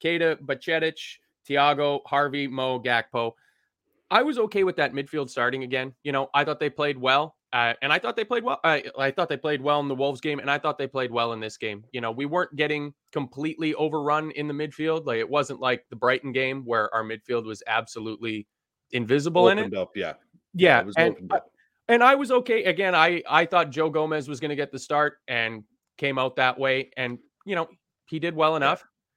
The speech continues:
Speaker 2: He
Speaker 1: Yeah.
Speaker 2: had a couple of shaky moments at the start. Uh,
Speaker 1: Yeah.
Speaker 2: there was the one where I think it was Havertz got a run inside and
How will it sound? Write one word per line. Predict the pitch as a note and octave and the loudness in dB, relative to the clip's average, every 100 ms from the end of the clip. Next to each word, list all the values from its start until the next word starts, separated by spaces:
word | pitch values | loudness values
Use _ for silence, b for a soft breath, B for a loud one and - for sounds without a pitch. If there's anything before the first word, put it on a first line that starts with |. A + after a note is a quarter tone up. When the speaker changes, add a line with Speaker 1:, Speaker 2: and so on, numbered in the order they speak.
| _ _ - | _ _ 2
Speaker 2:
He | |
Speaker 1:
Yeah. | D#3 | 6
Speaker 2:
had | F3 | 6
a | |
couple | G#3 C4 B3+ | 8 6 6
of | A3 | 6
shaky | A3 - F3+ | 8 8 6
moments | E3+ D#3+ D3+ - | 8 8 6 -2
at | A#2+ | -12
the | - | -8
start. | - D3+ A2+ F#2 - - - | 4 4 4 0 -10 -16 -2
Uh, | |
Speaker 1:
Yeah. | A#2+ A#2 A#2 | 4 6 6
Speaker 2:
there | G#2 C3 | 4 4
was | C3 | 4
the | C3 | 2
one | C#3 F#3 F#3+ E3+ | 6 8 8 6
where | D#3+ D#3 D3+ C#3+ C#3+ - - _ b b b b b | 8 10 10 8 6 -2 -20 _ b b b b b
I | |
think | - G3+ G3+ | 0 0 0
it | |
was | C#3+ | -2
Havertz | E3+ D#3+ C#3+ C#3 - | 4 6 6 0 4
got | D3 C3+ | 4 4
a | |
run | B2+ C#3 C#3 | 0 2 4
inside | C3+ A#2+ - C3 A2+ G2 - _ _ | 2 -2 -2 -2 -2 -4 -12 _ _
and | A2 A2+ A2+ A2+ A2 A2+ | -4 -2 0 -2 -4 -8